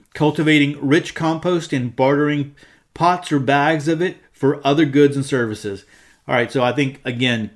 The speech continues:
composting is not one of those things that would be something that you can barter. I think, again, people start talking, you need to start composting. How, how are you going to, you know, people that normally would go to the store and buy fertilizer and different things like that,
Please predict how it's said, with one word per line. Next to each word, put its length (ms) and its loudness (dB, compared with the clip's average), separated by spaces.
composting 680 0
is 200 -6
not 260 -2
one 200 -2
of 80 0
those 240 0
things 340 -6
that 200 -4
would 180 -6
be 460 0
something 420 0
that 180 -6
you 60 0
can 200 -6
barter. 440 -2
I 120 -2
think, 280 -4
again, 540 -2
people 320 -2
start 260 -2
talking, 540 -2
you 220 2
need 140 0
to 60 -6
start 260 -2
composting. 580 -2
How, 220 -4
how 200 0
are 100 4
you 160 0
going 260 0
to, 140 0
you 180 2
know, 100 -2
people 280 0
that 120 0
normally 640 2
would 160 -2
go 180 6
to 60 0
the 120 2
store 540 2
and 320 -2
buy 180 0
fertilizer 840 2
and 120 -4
different 260 -2
things 220 -2
like 180 -2
that, 340 -2